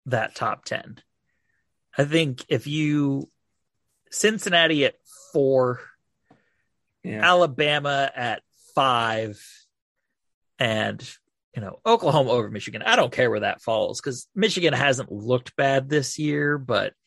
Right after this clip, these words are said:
Speaker 1: they just haven't given enough evidence to be an obvious, you know, top six pick.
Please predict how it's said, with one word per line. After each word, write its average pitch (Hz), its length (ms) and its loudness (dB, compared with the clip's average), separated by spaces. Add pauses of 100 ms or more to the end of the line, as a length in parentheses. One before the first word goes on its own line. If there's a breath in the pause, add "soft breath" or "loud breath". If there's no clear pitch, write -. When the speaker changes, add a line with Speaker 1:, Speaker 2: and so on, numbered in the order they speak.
(540)
Speaker 1:
they 135 300 0
just 117 220 -10 (580)
haven't 120 440 0
given 117 280 -4
enough 110 220 -2
evidence 110 440 -4
to 110 80 -12
be 110 420 -8 (840)
an 120 180 -2
obvious, 117 880 -2 (100)
you 120 120 -4
know, 104 280 -6 (380)
top 117 320 -2
six - 460 -6
pick. - 460 -4